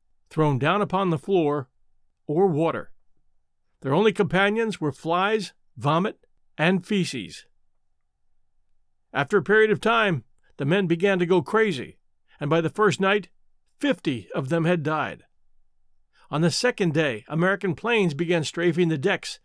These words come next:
and the men cheered. And then the bombs began hitting the ship.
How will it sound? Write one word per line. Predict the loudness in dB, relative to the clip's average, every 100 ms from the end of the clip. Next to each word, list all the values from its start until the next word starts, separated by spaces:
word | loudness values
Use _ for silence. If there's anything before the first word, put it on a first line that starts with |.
| _ -4
and | 0
the |
men | 2 2
cheered. | 0 -2 0 0 0 -8 _ _ _ _ _ _ _
And | 0
then | 2 2
the |
bombs | 2 2 2 2
began | 0 0 0 2
hitting | 2 2
the | -2
ship. | -2 -2 -2